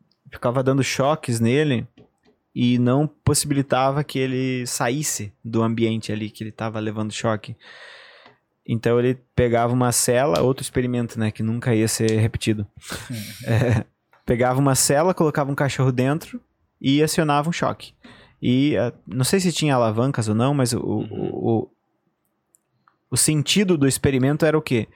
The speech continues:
Speaker 1: Ver se o animal poderia sair da cela ou não, e, e se ele, se ele faria o comportamento de tentativa de saída em duas situações.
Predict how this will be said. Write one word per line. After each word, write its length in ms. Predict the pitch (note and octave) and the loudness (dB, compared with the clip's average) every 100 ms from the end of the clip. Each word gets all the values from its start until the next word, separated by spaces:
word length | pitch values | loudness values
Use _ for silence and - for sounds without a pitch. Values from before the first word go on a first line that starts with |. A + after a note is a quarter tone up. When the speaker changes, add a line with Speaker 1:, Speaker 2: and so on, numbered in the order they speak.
| - - _ | -20 -20 _
Speaker 1:
Ver 340 | A#2 B2 D3+ E3+ | -2 2 2 2
se 220 | - F3+ | 2 2
o 80 | E3 | 2
animal 420 | E3 D#3 C#3 C3 | 2 2 2 2
poderia 440 | C#3 C3 B2+ C3+ | 2 2 4 2
sair 560 | C3+ - C#3+ C3+ D#3+ F#3+ | 0 0 0 0 0 0
da 180 | E3 C#3 | 0 0
cela 640 | - B2 A#2+ C3 - F#3 _ - - - _ _ _ _ _ _ _ - | 0 2 2 0 -2 -6 _ -20 -20 -20 _ _ _ _ _ _ _ -4
ou 200 | C3 C3+ | 0 2
não, 400 | C3+ B2 B2 E3 - _ _ _ _ _ - | 4 4 2 0 -6 _ _ _ _ _ -4
e, 280 | B2+ - | -2 -2
e 40 | A#2 | -2
se 160 | - | -2
ele, 200 | C#3 C#3+ - _ - | -2 -2 -8 _ -12
se 180 | B2+ C#3 | -4 0
ele 240 | C3+ B2+ A#2 - - _ _ _ | 2 0 -2 -12 -18 _ _ _
faria 720 | - - - - D3+ D3+ G#3 | -16 -14 -10 -2 0 4 2
o 40 | |
comportamento 800 | G#3 G3 F3+ E3+ E3 D3+ E3+ F#3+ | 2 0 0 0 2 2 2 2
de 140 | E3 D#3+ | 0 0
tentativa 560 | D#3 D3+ D3 - D3 | 0 0 -2 0 -2
de 80 | C#3+ | 0
saída 640 | - C#3 C3+ F3+ F#3 A#2 B2 _ _ _ _ _ _ - - | 0 0 2 2 2 0 -4 _ _ _ _ _ _ -6 0
em 100 | B2+ | 2
duas 220 | C3+ D3 | 2 2
situações. 640 | - D#3 D3 D3 A#2 - | 0 0 2 2 2 -2